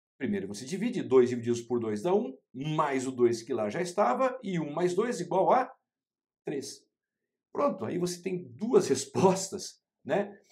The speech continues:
É, na verdade, essa última, pra ficar dentro de um português assim mais elegante, nesse enunciado, olha que vai piscar,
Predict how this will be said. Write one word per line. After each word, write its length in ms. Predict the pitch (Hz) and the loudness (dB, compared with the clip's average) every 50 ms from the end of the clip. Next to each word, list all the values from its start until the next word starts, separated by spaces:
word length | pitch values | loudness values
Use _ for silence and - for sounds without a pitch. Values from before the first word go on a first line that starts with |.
| _ _ _ _ _ - | _ _ _ _ _ -6
É, 320 | - 151 156 156 156 165 | -2 -2 0 0 -2 0
na 120 | 196 190 196 | 0 2 2
verdade, 440 | - 185 175 208 220 208 170 180 | 2 4 4 4 6 6 6 6
essa 240 | 175 202 - - 151 | 6 6 4 2 0
última, 480 | 139 185 233 233 - - 113 95 - - _ _ | 2 2 2 0 0 -2 -6 -8 -10 -12 _ _
pra 120 | 170 175 | -8 -8
ficar 400 | 170 - - 120 - - 175 185 | -8 -8 -10 -14 -8 -4 -4 -4
dentro 380 | 160 127 135 180 190 - - 135 | -4 -2 -2 -2 -2 -2 -4 -8
de 80 | 123 | -12
um 120 | 139 135 120 | -12 -12 -10
português 600 | - - - - - 123 120 131 170 180 175 127 | -10 -10 -8 -8 -8 -8 -2 4 6 6 6 6
assim 380 | 117 - - - 160 160 139 123 | 2 -4 -6 -8 -8 -8 -6 -4
mais 240 | 127 147 147 131 131 | -4 -4 -2 0 0
elegante, 600 | 127 117 104 - - 175 226 208 208 - - _ _ _ _ _ _ _ _ _ _ | 0 0 -2 0 2 2 2 2 -2 -6 -12 _ _ _ _ _ _ _ _ _ _
nesse 680 | - 120 135 143 147 156 165 202 277 294 254 - - 202 | -8 -8 -6 -6 -4 -2 -2 -2 -2 -2 -4 -2 -2 -2
enunciado, 680 | 180 165 160 147 - - - 160 196 208 190 - - 160 | -2 -2 -4 -6 -8 -4 -2 0 2 2 2 0 2 4
olha 140 | 208 214 185 | 4 4 4
que 60 | 185 | 4
vai 80 | 180 | 2
piscar, 420 | 180 - - - 165 135 107 - | 0 -2 0 2 2 2 2 0